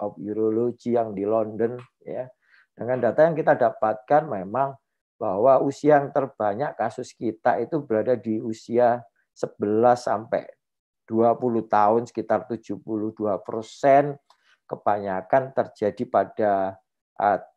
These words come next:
testis sebelah kiri. Itu yang data yang paling banyak. Jadi tadi, eh, usia, faktor usia adalah, eh, sangat mendasar. Jadi pada, kalau ada,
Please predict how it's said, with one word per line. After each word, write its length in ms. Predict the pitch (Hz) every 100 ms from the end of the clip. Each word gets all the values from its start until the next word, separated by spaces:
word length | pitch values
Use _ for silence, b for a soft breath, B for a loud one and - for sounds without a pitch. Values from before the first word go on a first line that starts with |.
| _ -
testis 560 | 120 - - 135 -
sebelah 480 | 117 110 107 101 101 - -
kiri. 640 | 127 123 143 147 151 160 - _ _ _ _ _ _ _ _ _ _
Itu 160 | 135
yang 320 | 139 117 113
data 240 | 110 90 120
yang 160 | 117
paling 240 | 110 110 117
banyak. 400 | 104 101 147 113
Jadi 160 | 113
tadi, 300 | 127 123 147 135 -
eh, 480 | _ _ 113 113 107 - _ 120
usia, 400 | 127 - 151 156
faktor 400 | 143 113 131 131
usia 400 | 117 - 131 101
adalah, 400 | 101 107 117 120 - _ _ _ -
eh, 180 | 107 110
sangat 400 | - 107 113 123
mendasar. 720 | 127 117 110 98 - 104 82 87
Jadi 160 | 107
pada, 320 | 107 110 113
kalau 240 | 104 110 104
ada, 560 | 117 135 170 160 156